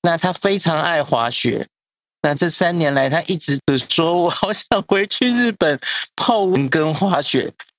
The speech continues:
这次她应该可以两个愿望一次满足，然后也会跟浩尔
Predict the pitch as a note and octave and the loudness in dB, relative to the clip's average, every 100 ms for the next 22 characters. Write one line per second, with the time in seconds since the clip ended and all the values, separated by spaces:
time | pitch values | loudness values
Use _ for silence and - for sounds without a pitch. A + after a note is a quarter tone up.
0 | _ _ _ - G3 - G3+ F#3 F#3 F3+ | _ _ _ 0 0 2 2 2 2 2
1 | F3 D#3+ E3+ D3 C#3 C3 A#2+ C#3 D3+ E3+ | 0 0 0 2 2 0 0 0 2 2
2 | D#3+ D3+ C#3+ B2+ - F#3 C#3+ C3 A2+ A2+ | 2 0 0 -2 0 0 2 0 -2 -4
3 | A#2+ - - _ _ - _ _ C3+ C3+ | -4 -6 -12 _ _ -20 _ _ -2 0
4 | F3 D#3+ C#3 B2+ E3+ D#3+ D#3+ E3 D#3+ - | 0 2 0 0 0 0 -2 -2 -2 -2
5 | F3 B2 | 0 0